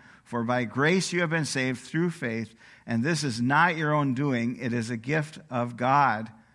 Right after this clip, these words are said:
not the result of works, so that no one may boast." When you read, "It is the gift of God," the "it" is referring to the faith. Faith is a gift from God. So even this centurion, his faith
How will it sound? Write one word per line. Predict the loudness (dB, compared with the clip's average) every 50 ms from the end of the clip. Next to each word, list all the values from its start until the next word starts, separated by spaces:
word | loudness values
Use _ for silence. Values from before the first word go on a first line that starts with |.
| _ _ _ _ _ _ _ _ _ _ _ -2
not | 2 4 4 4 4
the | 2 -2
result | -4 -2 -2 -2 -2 -2 -2 -4
of | -6 -6 -6
works, | -6 -6 -6 -6 -8 -10 -12 -14 -16 _ _ _ _ _ _ _ -18
so | -10 -6 -4 -2
that | 0 0 0 0
no | -2 -2 -2
one | -2 -4 -4
may | -6 -6 -8
boast." | -10 -12 -12 -12 -12 -14 -16 -18 -20 -20 _ _ _ _ _ _ _ _ _ _ _ _ _ _ _ _ _ _ _ _ _ _
When | -2 0 0
you | 2 2 2
read, | 2 2 0 0 -2 -4 -2
"It | 0 0 0 0 -2 -4
is | -2 -2 -2 -2
the | -2 -2
gift | -2 -2 -2 -2 -2 -6
of | -8 -6
God," | -4 -2 -2 0 -2 -2 -4 -6
the | -10 -10 -10 -6 -6
"it" | -4 -4 -6 -8
is | -10 -10 -8 -8
referring | -8 -8 -6 -4 -4 -4 -4 -4
to | -6 -10
the | -10 -12
faith. | -12 -12 -12 -12 -10 -12 -14 -18 -20 -20 _ _ _ _ _ _ _ _ _ _ _ _ _ _ _ _ _ _ _ _ _
Faith | _ -20 -8 -2 0 0 0 0 -2 -4 -8 -10
is | -8 -8
a | -8 -8
gift | -8 -8 -8 -8 -8
from | -8 -6 -6
God. | -4 -6 -6 -8 -8 -12 -16 _ _ _ _ _
So | -12 -8 -6 -4 0
even | 0 0 0 0 0
this | 0 0 -2 -2
centurion, | -4 -4 -4 -4 -2 -2 0 0 2 2 0 0 -2 -2 -4 -6 -10 -18 -20 -20 _ _
his | -4 -2 -2 -2 -2 -4
faith | -4 0 2 2 2 2 0 -2 -6